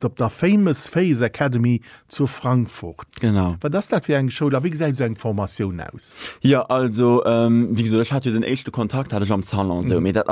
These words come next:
Speaker 2: ist mir nicht durchgegangen. Ich wollte viel mit Dave auch an Detail Tyler goen, ähm, an dem Make-up-Bereich, weil ich, wie gesagt, du, egal wat gemacht, ich wollte aber wissen, dat, wat ich gemacht und ob da dann ein richt-, an die richtige Richtung geht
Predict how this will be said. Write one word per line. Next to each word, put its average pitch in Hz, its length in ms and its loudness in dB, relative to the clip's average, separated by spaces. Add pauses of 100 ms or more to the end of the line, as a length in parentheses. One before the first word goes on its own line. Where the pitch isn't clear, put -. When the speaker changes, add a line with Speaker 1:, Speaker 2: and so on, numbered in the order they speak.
Speaker 2:
ist - 80 -6
mir 117 100 2
nicht 120 240 0
durchgegangen. 92 480 0
Ich - 160 -4
wollte 110 400 2
viel 127 260 -2
mit 113 200 2
Dave 104 300 2 (100)
auch 90 160 -2
an 95 140 -2
Detail 95 160 -2
Tyler 123 380 2
goen, 101 520 2 (320)
ähm, 95 640 0
an 95 140 0
dem 101 160 2
Make-up-Bereich, 92 880 -2
weil 92 420 0
ich, 95 300 -6
wie 98 120 0
gesagt, 95 280 -2
du, 98 240 2
egal 95 320 -2
wat 82 220 -6
gemacht, 82 340 -2
ich - 140 -10
wollte 95 240 0
aber 92 260 -4
wissen, 101 520 0 (580)
dat, 101 400 -6
wat 107 160 -2
ich 104 140 -8
gemacht 101 360 -2
und 98 160 -2
ob 113 160 -2
da 82 120 0
dann 92 120 -2
ein 92 140 -2
richt-, 98 320 -6 (440)
an 95 140 -4
die 92 100 -4
richtige - 380 -6
Richtung 90 360 -4
geht 110 340 0